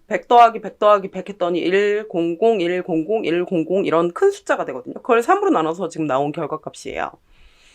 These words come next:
그렇기 때문에 이때 어떤 함수를 쓰셔야 되냐면 넘버라는 함수를 쓰셔가지고 문자열을 숫자로 변경해 주셔야 된다는 거죠.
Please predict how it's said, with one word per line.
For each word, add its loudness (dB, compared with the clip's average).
그렇기 0
때문에 2
이때 2
어떤 4
함수를 0
쓰셔야 -6
되냐면 -4
넘버라는 4
함수를 -4
쓰셔가지고 0
문자열을 2
숫자로 2
변경해 0
주셔야 -8
된다는 -8
거죠. -10